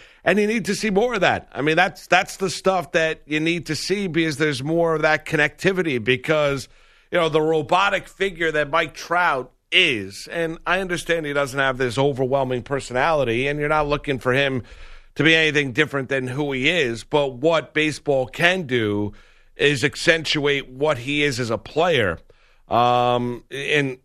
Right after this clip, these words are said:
and honestly allow the fan base and fans and sports fans to be able to connect to him. And I think that ad last night, if you missed it, hop online, you can check it out, M L B, Mike Trout ad. Um,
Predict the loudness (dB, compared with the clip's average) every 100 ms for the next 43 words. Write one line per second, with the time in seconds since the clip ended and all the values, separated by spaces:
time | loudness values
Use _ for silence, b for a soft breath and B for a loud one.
0 | -2 0 2 2 0 -2 -2 -2 0 2
1 | 2 2 0 -2 -4 -6 0 2 2 2
2 | 2 2 0 -6 -10 -10 -2 0 0 0
3 | 2 2 0 -2 -4 -6 -8 -4 -4 -2
4 | -2 0 0 -4 -4 -2 -2 -2 0 0
5 | -2 -4 -2 2 0 0 -4 -2 0 -2
6 | 0 0 2 0 -2 -4 0 0 0 0
7 | 2 0 -2 -2 -2 -2 -2 -2 -2 -2
8 | 0 0 2 2 0 -2 -2 -2 0 2
9 | 4 2 2 2 0 2 0 2 0 -2
10 | B B 0 2 2 0 2 2 0 0
11 | 2 2 0 -2 b b b 0 2 2
12 | 0 -4